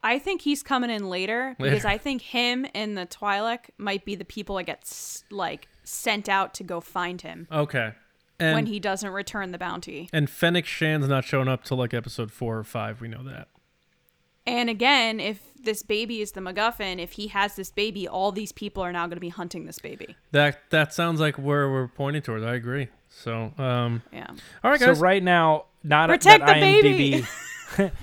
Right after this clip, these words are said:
Speaker 2: Prote-
Speaker 3: that I M D B is the best, but they have a bunch of characters listed as only one episode, which we know can't be true, right? Carl Weathers, one episode. Gina Carano, one episode. Giancarlo Esposito, one episode.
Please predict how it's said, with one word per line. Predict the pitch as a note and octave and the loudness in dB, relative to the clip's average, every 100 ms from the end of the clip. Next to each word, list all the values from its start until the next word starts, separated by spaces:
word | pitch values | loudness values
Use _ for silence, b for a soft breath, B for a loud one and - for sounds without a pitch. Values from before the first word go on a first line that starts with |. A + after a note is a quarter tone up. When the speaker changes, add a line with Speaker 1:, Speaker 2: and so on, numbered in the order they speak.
| B | B
Speaker 2:
Prote- | D3+ E3+ G3 | 4 6 6
Speaker 3:
that | F3 | 6
I | F3 | 6
M | F3+ | 6
D | D#3+ F3 | 2 2
B | E3 E3 | 4 6
is | D#3 | 4
the | D3+ | 2
best, | C#3 C3+ C3 - C3 | 2 4 4 2 -2
but | C3 B2+ | -2 2
they | C#3+ C#3+ | 2 2
have | D3 C#3 C3 C3 - | 4 4 2 -2 -6
a | C3 | 0
bunch | C#3 E3+ - | 2 4 2
of | D3+ - | -2 -2
characters | D3+ C#3 - B2 C3 | -2 -2 -4 -4 -4
listed | B2+ C3+ B2+ | -4 -4 -4
as | A#2+ | -2
only | B2+ C3+ B2+ | -2 -2 -2
one | A#2+ B2 | -2 -2
episode, | B2 B2 - A2+ A2 | -2 -4 -6 -8 -8
which | A#2 - | -10 -8
we | A#2+ | -6
know | A#2+ A#2+ A#2 - | -2 -2 -4 -6
can't | C3 A#2+ | -6 -6
be | A2 | -10
true, | G#2+ A2+ G2 | -12 -10 -10
right? | G2+ G2+ - | -10 -12 -8
Carl | - C3 C3+ | 0 2 4
Weathers, | C3+ C3 B2+ A2+ | 4 4 0 0
one | B2 B2+ | -2 0
episode. | A#2+ A2+ B2 A#2+ | -2 -4 -4 -4
Gina | A#2 A#2+ A2 | -4 -8 -8
Carano, | A#2 B2 B2+ B2+ B2 | -8 -4 -4 -4 -4
one | B2+ B2+ B2 | -6 -4 -4
episode. | B2 A2+ - B2 A#2+ A#2+ - _ _ _ - b b b b - | -6 -8 -4 -2 -2 -6 -20 _ _ _ -20 b b b b -4
Giancarlo | C3 B2+ B2+ B2 B2 A#2+ | -2 -2 0 0 2 0
Esposito, | A2+ - A2 C#3 C3 | -2 -8 -6 -2 -2
one | C3 B2+ | -2 -2
episode. | B2 A#2 C3 B2 | -4 -6 -4 -2